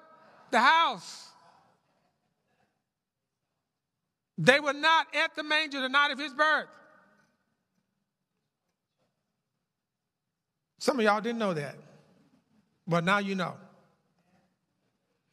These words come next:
They come to the house. They saw the child with Mary, his mother,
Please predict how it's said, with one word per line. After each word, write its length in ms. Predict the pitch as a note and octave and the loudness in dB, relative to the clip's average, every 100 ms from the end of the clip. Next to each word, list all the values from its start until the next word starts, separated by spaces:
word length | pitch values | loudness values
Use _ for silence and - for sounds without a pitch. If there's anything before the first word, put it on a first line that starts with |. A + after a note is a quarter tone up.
| _ | _
They 80 | F3+ | 4
come 200 | D4+ D#4 | 6 4
to 100 | C#4+ | 2
the 80 | C4 | 2
house. 260 | C4+ G#3+ | 2 0
They 160 | G3 A#3+ | -2 -4
saw 320 | - D4+ D#4 | 0 2 2
the 100 | D#4 | 0
child 480 | - D4 D4 D4+ C#4 - - - _ B3 | -2 2 4 2 -2 -10 -20 -20 _ -4
with 140 | G3 | -2
Mary, 500 | A3 D4 D#4+ D#4 D4 - - | 2 2 2 0 -6 -10 -8
his 160 | G3+ | -6
mother, 460 | G#3 C#4+ D#4 D#4+ | 0 0 2 -2